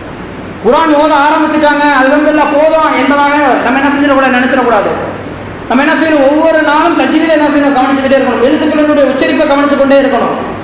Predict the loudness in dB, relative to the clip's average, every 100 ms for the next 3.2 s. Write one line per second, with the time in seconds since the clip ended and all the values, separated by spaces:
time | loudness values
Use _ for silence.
0 | -4 0 0 0 0 2 2 2 2 2
1 | 2 2 0 0 2 2 2 0 0 0
2 | 0 0 0 0 2 2 2 0 -2 -4
3 | -8